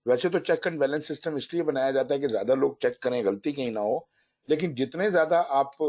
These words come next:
चैन-, वो लेवल्स रखते हैं चेक करने के, उतनी अफसरशाही बढ़ जाती है।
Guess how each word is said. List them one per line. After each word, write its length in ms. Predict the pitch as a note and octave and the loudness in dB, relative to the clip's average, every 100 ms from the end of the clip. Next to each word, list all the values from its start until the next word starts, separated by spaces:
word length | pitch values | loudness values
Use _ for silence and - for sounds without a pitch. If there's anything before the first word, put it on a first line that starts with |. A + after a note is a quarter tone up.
| C#3 A#2 - | -2 -4 -2
चैन-, 420 | B2 A#2+ A#2 A2 G#2+ | -2 0 -2 -2 -2
वो 340 | A2 G#2+ G#2+ F#2+ | -2 -2 -8 -2
लेवल्स 380 | A2 C#3 G3+ | 0 2 2
रखते 280 | F3 D3+ - | 0 -4 -4
हैं 80 | D#3 | -6
चेक 220 | - C3+ - | -4 -4 -4
करने 280 | A2 G#2+ | -6 -8
के, 200 | G#2 C#3 - - - _ _ | -10 -10 -10 -18 -20 _ _
उतनी 340 | G#3+ - G#3 A3+ | -2 0 0 0
अफसरशाही 720 | D#3+ - - - D3+ C#3+ D#3+ | -4 -2 -2 0 2 2 2
बढ़ 180 | A#2+ G2 | 0 0
जाती 360 | F2 F2 | -2 -6
है। 60 | F2+ | -14